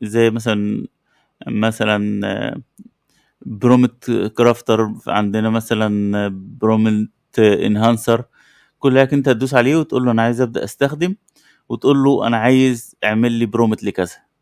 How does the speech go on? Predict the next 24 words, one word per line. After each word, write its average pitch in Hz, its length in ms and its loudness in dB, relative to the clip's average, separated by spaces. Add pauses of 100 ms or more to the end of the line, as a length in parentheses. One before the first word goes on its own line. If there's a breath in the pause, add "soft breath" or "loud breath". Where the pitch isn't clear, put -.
(120)
تمام؟ 113 300 -4
يبدأ 123 260 0
يعمل 110 200 0
لك 123 100 -4
حاجة 117 340 -2
احترافية. - 480 -8 (680 soft breath)
طيب 117 240 4
برضو 156 240 2
في 165 160 -2
موقع 165 280 0
هنا 147 260 0 (120)
تبع، 110 500 0 (300)
آم، 104 460 -2 (440)
هاجنج 123 320 2
فيس، - 440 -2 (420)
تقدر 156 220 4
تقول 147 380 2
له 160 180 2
انا 120 120 0
عايز 135 240 2
برومت 135 360 0
عن 101 180 -4
كذا، 165 420 -4 (400)
تمام؟ 131 340 -2